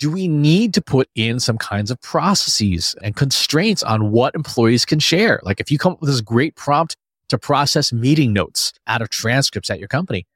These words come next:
that's valuable intellectual property to the company, right? That maybe not be something the company just wants to give away 'cause you posted your fifty favorite prompts on Facebook. Well, guess what? That's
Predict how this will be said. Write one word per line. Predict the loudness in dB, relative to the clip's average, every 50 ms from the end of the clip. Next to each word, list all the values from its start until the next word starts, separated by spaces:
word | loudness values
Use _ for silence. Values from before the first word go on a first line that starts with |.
| _ -2
that's | 0 0 2 2 0 -2 -2 -2
valuable | -4 -2 0 -2 0 2 2 2 4 2 0 0 -2 0
intellectual | 0 0 2 2 2 0 0 0 -2 -6 -6 -6
property | -4 -2 -2 0 0 0 0 0 0 0 -2
to | -2 -2
the | -4 -2
company, | 0 0 -2 0 0 -2 -4 -4 -10 _ _ _ _ _ _ _
right? | -8 -8 -8 -4
That | -2 -2 -2 -2 0
maybe | 0 0 0 0 0
not | -2 -2 -4 -2 -2
be | -2
something | -2 0 0 -2 -2
the | -2
company | -2 -4 -4 0 0 0
just | 0 2
wants | 2 0 0 0 -2
to | -4
give | -2 0 0 2 2
away | 2 2 2 2 2
'cause | 0 -2 0
you | -2 -2
posted | 0 0 0 0 0 0 -2 -2
your | -2 -4
fifty | -2 -2 -4 -2 -2 -2
favorite | -2 -2 -2 -2 -6 -10
prompts | -4 -2 -2 -2 0 -2
on | -4 -2
Facebook. | 0 0 0 0 0 0 -2 -4 0
Well, | 0 0 0 2
guess | 2 0 0 0 0 0
what? | 0 0 0 0 -2
That's | -2 -2 -2 -2 -4 -4 -6